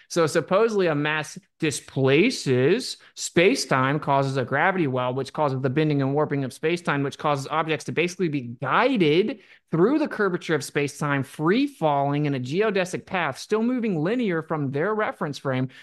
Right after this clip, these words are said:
There is no attraction. There is no force. There is no pulling. This is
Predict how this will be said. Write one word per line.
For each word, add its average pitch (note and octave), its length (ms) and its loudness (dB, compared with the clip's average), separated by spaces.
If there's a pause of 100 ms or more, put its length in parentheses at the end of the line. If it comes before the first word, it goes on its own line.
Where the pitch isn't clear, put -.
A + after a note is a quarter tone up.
(100)
There D3+ 140 4
is B3 160 4
no C4+ 160 4
attraction. D3+ 720 -2 (140)
There E3 120 6
is A#3 120 6
no C4 160 6
force. D3 580 -2 (140)
There E3+ 120 6
is A#3 100 6
no B3 160 6
pulling. G3+ 800 2 (200)
This F3+ 160 0
is A3+ 160 2